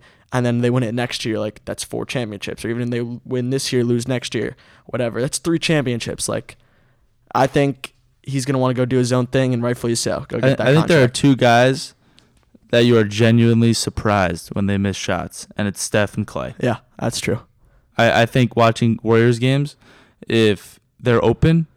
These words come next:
Speaker 2: if they have the slightest open look, I think you're like, "Wow, they missed?"
Speaker 1: Yeah, and first of all, it always looks so good when
Speaker 2: Oh,
Speaker 1: they're shooting
Speaker 2: so,
Speaker 1: it. Like,
Speaker 2: so nice.
Speaker 1: like Dra-, uh, J J Redick is one of the best shooters in the league, but, like, some shots he'll take and, like, "Wow, it just didn't look good." Like,
Speaker 2: Right.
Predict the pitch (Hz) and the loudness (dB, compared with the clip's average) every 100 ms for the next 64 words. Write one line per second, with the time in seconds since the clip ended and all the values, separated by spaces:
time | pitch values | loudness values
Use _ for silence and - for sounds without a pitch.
0 | - 104 127 104 101 - 117 117 127 123 | -8 0 2 2 -4 -4 0 2 2 0
1 | - 120 - 120 117 156 - _ _ _ | -2 -2 2 2 2 0 -2 _ _ _
2 | _ 117 123 117 110 98 - 107 98 95 | _ 0 0 2 2 0 -2 -2 0 0
3 | 90 85 - - 98 92 107 156 - - | -2 -6 -8 -4 -2 0 0 -2 -6 -8
4 | 127 120 - 120 117 - 214 247 170 123 | -4 -4 -4 -6 -6 2 4 4 4 4
5 | 135 165 220 180 127 127 156 - - 175 | 4 4 6 6 4 2 0 -2 2 2
6 | 131 113 127 127 - _ - 135 - 156 | 2 0 2 2 -2 _ -2 2 6 6
7 | - 139 135 135 139 143 123 107 170 165 | 4 4 6 4 4 4 4 4 4 2
8 | 131 - - 175 196 _ - 135 185 202 | -2 -6 0 2 2 _ -6 0 4 4
9 | 180 151 147 135 131 - - _ _ - | 4 4 4 4 0 -2 -6 _ _ -4
10 | 143 139 131 131 - 131 131 127 113 127 | 0 0 2 0 0 0 0 -2 -4 -6
11 | - 214 220 - 147 - 127 - 131 123 | -4 -6 -2 2 2 2 -2 0 0 -2
12 | 123 - 135 - - - 123 117 117 - | -6 -6 -6 -6 -8 -6 -4 -2 -4 0
13 | 135 139 123 120 113 107 | 4 4 2 -2 0 -2